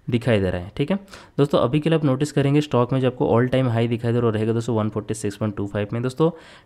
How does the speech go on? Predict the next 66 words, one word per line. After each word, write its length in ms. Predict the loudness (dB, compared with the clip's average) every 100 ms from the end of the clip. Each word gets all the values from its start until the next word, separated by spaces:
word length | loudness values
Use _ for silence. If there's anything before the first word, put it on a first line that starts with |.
| -4
बीईएल 420 | 2 4 4 2
के 100 | 2
शेयर 280 | 0 2 2
को 60 | 2
अगर 120 | 2
हम 120 | 2
डेली 220 | 2 2
टाइम 180 | 2 0
फ्रेम 140 | 0 0
पे 80 |
चार्ट 280 | 0 2 2
को 140 | 2 0
एनालिसिस 460 | 0 0 -2 -4 -2
करते 260 | -2 0
हैं 100 | -2
तो 60 | -2
आपको 160 | -2
दिखाई 240 | -2 -2 -2
दे 80 | 0
रहा 80 |
है, 60 | -2
यहाँ 240 | -2 -2 -2
से 140 | -4
आप 100 | -2
चाहो 220 | 0 0
तो 100 | 0
एक 60 | -4
ट्रेंड 140 | -2
लाइन 120 | 0 -2
क्लियरली 320 | -2 0 0
ड्रॉ 240 | -2 -2 -2
कर 160 | -2 -4
सकते 300 | -4 -4 -6
हैं 120 | -6 -14 -20 -10 0
जो 120 | 2
कि 80 | 2
क्लियर 320 | 0 2 4
अप 180 | 4 0
ट्रेंड 200 | 0 0
है 60 | 0
दिखाई 300 | -2 -4 -4
दे 60 | -2
रहा 80 |
है। 60 | -2
ठीक 160 | -2 -2
है, 80 | -4 -16 -20 -2
तो 80 | 2
मैक्सिमम 340 | 2 2 0
प्रोबेबिलिटी 360 | 2 2 2 2
यही 180 | 4 4
रहेगा 240 | 4 2
कि 120 | -2
स्टॉक 320 | 0 0 2
यहाँ 140 | 0 -2
से 120 | -2
अपना 180 | -2 -2
ट्रेंड 180 | 0 0
लाइन 120 | 0
को 100 | -2
सपोर्ट 400 | -6 -2 -2 0
लेके 220 | -2 -4
ऊपर 200 | -4 -2
बढ़ेगा। 360 | 0 0 0 -2
जब 180 | 0 2
भी 80 | 2
अपना 300 | 2 0